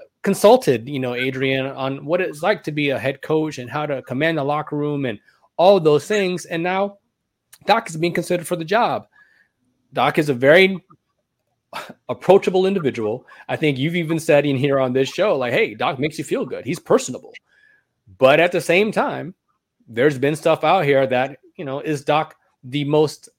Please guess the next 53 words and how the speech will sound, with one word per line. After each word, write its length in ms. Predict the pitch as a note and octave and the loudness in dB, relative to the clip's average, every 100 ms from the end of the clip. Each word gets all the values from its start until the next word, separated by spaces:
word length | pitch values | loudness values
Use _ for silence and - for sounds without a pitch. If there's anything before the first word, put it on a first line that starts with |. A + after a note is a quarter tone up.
| - | -8
I 60 | E3+ | -6
don't, 200 | B2+ A2+ | -6 -6
I 120 | D3 | -6
don't 100 | A#2 | -6
wanna 160 | A2+ | -8
say 140 | G#2+ C3 | -8 -10
the 180 | D3 F#3+ | -2 2
most 160 | G3 | 2
scrupulous 460 | - C4 D#3+ A#2+ - | 2 0 2 -2 -2
individual, 580 | G#2+ G2+ G2+ - - - | -8 -8 -10 -12 -12 -8
<laughs> 40 | |
you 260 | C4+ B3 G3+ | -2 0 2
know, 180 | D3+ - | 0 0
at 200 | C#3+ - | -4 -2
times. 420 | C#3+ A2+ G2 - - - C#3+ | -2 -2 -6 -12 -18 -12 0
And 80 | |
I 80 | C3 | 2
think 220 | C3+ F3 | 4 2
there's 180 | F3 F3 | 2 0
some 140 | F3+ D#3+ | 0 -2
stuff 300 | F3 D#3+ - _ - | -2 -2 -6 _ -4
bantering 440 | C#3 E3+ E3 E3 | 0 0 -2 -4
about 300 | C3 C#3 D3 | 0 0 0
on 160 | C#3 C3+ | 0 -4
N 120 | C#3+ | -4
B 400 | C#3+ C#3+ D3 D3 - | -4 -4 -4 -8 -6
A 40 | C3 | -4
X, 320 | D#3 - - | -4 -6 -20
Twitter, 300 | - D3 C#3 | -8 -6 -4
whatever 220 | C#3 C3 C#3 | -4 -4 -6
you 80 | |
wanna 160 | D#3 E3 | -8 -10
call 260 | - D#3+ B2 | -6 -4 -4
it, 140 | - _ _ _ - | -8 _ _ _ -4
that 120 | C3 | 0
he 60 | D3+ | 2
might 220 | D3+ D3+ | 2 0
have 100 | C#3+ | -2
snaked 280 | - D3+ C3 | -4 -4 -4
Adrian 320 | C3+ B2 A#2+ | -8 -6 -2
Griffin 260 | C3 C3 | -2 -2
here 140 | A2+ A2+ | -4 -4
a 40 | |
little 260 | G#2 G#2 F#2+ | -4 -6 -6
bit. 220 | G2 - _ _ _ - | -8 -10 _ _ _ 0
Either 300 | G3+ G#3 E3+ | 2 6 6
way, 440 | C#3+ C3 G#2+ G#2 _ _ _ _ _ _ _ _ - - - _ | 6 4 0 -6 _ _ _ _ _ _ _ _ -18 -18 -18 _
he's 160 | - | -6
being 180 | C3 G#3 | 6 6
considered 360 | G3 E3 D#3+ D3 | 6 2 0 2
for 100 | D3 | 2
the 60 | |
position. 500 | A#2+ A2 A#2 - G#2+ | 2 -2 -4 -4 -10